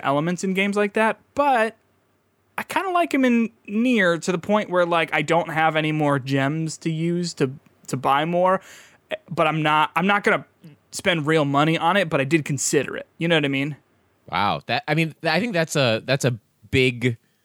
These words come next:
Speaker 2: that's a big statement for a game like this, that the fact that you're at least mulling over purchasing more <laughs> to keep playing, you know, like, I think that's
Speaker 1: Yeah.
Speaker 2: important.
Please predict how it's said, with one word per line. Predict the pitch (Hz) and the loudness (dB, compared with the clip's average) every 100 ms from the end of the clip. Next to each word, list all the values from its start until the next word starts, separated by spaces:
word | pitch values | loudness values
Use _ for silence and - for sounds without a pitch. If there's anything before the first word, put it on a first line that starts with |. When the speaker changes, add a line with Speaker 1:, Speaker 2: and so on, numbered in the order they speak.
| _ _ | _ _
Speaker 2:
that's | 151 | -2
a | |
big | 160 156 120 | 0 -2 -4
statement | - 135 - 110 92 | -2 -4 0 -2 -2
for | 95 | -4
a | 87 | -2
game | 90 85 | -2 -4
like | 80 - | -6 -8
this, | 85 - | -10 -8
that | 85 82 | -8 -8
the | 98 | -6
fact | 117 98 | -6 -6
that | 104 | -4
you're | 98 | -4
at | 101 | -4
least | 98 101 113 | -4 -4 0
mulling | 110 98 92 | 2 2 2
over | 95 98 | 2 0
purchasing | - 90 80 - 85 | -4 -4 -4 -6 -4
more | 87 101 | -2 -2
<laughs> | |
to | |
keep | 120 202 196 | -2 -2 -2
playing, | 160 127 127 117 - | -2 -2 -2 -4 -2
you | 165 | -2
know, | 151 147 | 0 0
like, | 143 110 110 | 0 -2 0
I | 113 | -2
think | 139 - | 0 2
that's | 175 | 2
Speaker 1:
Yeah. | 135 | 2
Speaker 2:
important. | 98 98 90 | -2 -4 -6